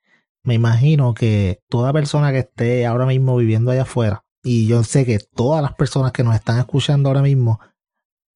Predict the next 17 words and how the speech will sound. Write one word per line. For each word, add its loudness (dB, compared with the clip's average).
tienen 2
algún 2
familiar 2
o 0
conocen 0
a 0
alguien 0
que -2
está -4
allá 0
afuera, -4
es -4
básicamente -2
el -2
pensar -2
de -2
todos 0